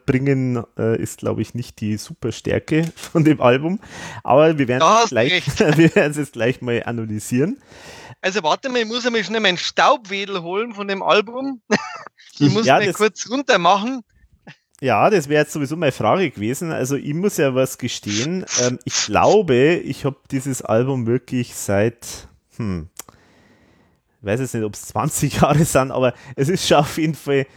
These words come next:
Speaker 1: äh, ziemlich lang her, dass ich das mal wirklich komplett von vorne bis hinten mir angehört hab. Also
Speaker 2: Mir
Speaker 1: vielleicht,
Speaker 2: geht's
Speaker 1: vielleicht
Speaker 2: genauso.
Speaker 1: bei der Veröffentlichung oder so.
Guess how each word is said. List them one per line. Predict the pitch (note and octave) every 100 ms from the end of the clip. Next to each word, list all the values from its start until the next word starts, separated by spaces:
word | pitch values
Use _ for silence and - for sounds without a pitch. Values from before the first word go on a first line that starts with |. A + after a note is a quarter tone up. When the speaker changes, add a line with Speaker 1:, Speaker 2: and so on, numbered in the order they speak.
| - - _ _
Speaker 1:
äh, | - C#3 C3+
ziemlich | - - G3 D#3 B2+
lang | A#2 A#2
her, | A2 A2
dass | A2+
ich | A#2 -
das | B2 A#2+
mal | A#2
wirklich | B2 A#2 -
komplett | - B2 G#2+ A#2 A#2+
von | - A2
vorne | A2 A2 G#2
bis | G#2+
hinten | - B2 _ F2+ F2 -
mir | G2 F2
angehört | F2+ F2+ F#2+ F2+
hab. | G#2+ - - -
Also | F#2 F#2+ G2 G2 G2 G#2 -
Speaker 2:
Mir |
Speaker 1:
vielleicht, | A2 G2 G#2
Speaker 2:
geht's | - - -
Speaker 1:
vielleicht | - F3+ G2+
Speaker 2:
genauso. | D#3 D#3+
Speaker 1:
bei | G#2
der | G2
Veröffentlichung | - - - - A2+ - A2+ A2+
oder | A2 F#2+
so. | G2 A2